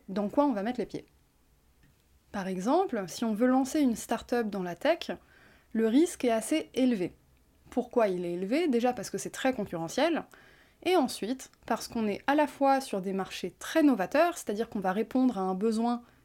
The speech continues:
d'une manière spécifique et qui est probablement pas encore connu, et en plus parce que ça demande d'énormes investissements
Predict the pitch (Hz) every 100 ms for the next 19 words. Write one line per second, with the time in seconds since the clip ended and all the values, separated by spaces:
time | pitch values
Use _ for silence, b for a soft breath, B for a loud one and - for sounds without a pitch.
0 | - 196 196 202 208 196 - - - 226
1 | 240 - 254 240 - 196 - 202 202 269
2 | 247 226 214 214 - 185 175 175 - 185
3 | 349 - - _ - - B B B B
4 | - 381 302 254 226 302 214 - 262 214
5 | 190 208 247 262 - 175 190 220 226 254
6 | 302 320 220 208 202 - 208 - 202 262